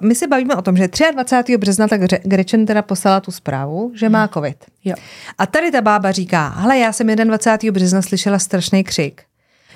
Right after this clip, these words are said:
Speaker 1: že někdo jakoby volal, jako nech toho to bolí.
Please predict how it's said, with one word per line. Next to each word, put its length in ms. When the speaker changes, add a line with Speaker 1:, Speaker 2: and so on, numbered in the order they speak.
Speaker 1:
že 120
někdo 220
jakoby 300
volal, 300
jako 180
nech 160
toho 240
to 120
bolí. 420